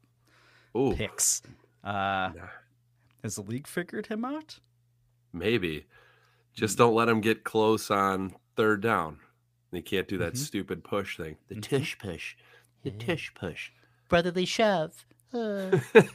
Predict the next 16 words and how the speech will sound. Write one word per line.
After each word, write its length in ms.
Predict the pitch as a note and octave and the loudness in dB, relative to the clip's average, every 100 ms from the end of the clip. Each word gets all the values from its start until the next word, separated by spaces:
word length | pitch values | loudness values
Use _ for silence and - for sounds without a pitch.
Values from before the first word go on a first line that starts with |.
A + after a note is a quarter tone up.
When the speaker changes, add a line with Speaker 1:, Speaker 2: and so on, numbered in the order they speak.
| A3+ - - - - - - - - - _ _ _ - - _ - - _ - | 0 2 0 0 -2 -20 -20 -20 -20 -20 _ _ _ -20 -20 _ -20 -20 _ 6
Speaker 1:
Don't 200 | G2 C3 | 6 8
ban 280 | B2 A#2 G#2+ | 8 10 8
it, 120 | - | 2
though. 300 | F2+ E2+ E2 - | 0 -2 -4 4
I 80 | D#3 | 6
think 120 | C#3 | 6
it's 100 | - | 4
stupid 300 | - A2+ A#2+ | 0 2 4
Speaker 2:
No. 180 | B2 F#2+ | 2 0
Speaker 1:
if 60 | |
they 100 | F2 | -4
try 200 | D#2+ F2 | -4 -4
to 80 | E2 | -4
ban 320 | D#2 E2+ D#2+ | -2 -2 -4
that. 240 | D#2 D2+ | -6 -6
Speaker 2:
Yeah, 100 | E2 | -6